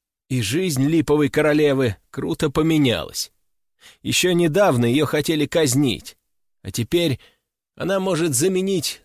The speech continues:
настоящую королеву на троне. Эта перспектива её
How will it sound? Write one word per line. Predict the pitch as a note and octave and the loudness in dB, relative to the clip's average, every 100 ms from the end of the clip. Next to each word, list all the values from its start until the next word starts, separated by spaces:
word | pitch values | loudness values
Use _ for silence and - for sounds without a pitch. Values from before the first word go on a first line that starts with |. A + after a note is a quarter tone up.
| - | -6
настоящую | A#2+ A#2+ G3 G#3+ F#3 G#2+ - F2+ E2+ | -4 0 2 2 2 0 -2 -6 -6
королеву | - A#2+ C3 C#3 B2+ | -2 0 2 2 2
на | C#3+ | 0
троне. | C#3 B2+ G2 D2+ - _ _ _ _ _ _ | 0 0 0 -4 -16 _ _ _ _ _ _
Эта | - - G3 | -8 -6 -4
перспектива | - G3 - G3 F3+ - F3+ E3+ | -2 -2 0 -2 -4 0 0 2
её | E3 D#3 D3+ | 4 4 2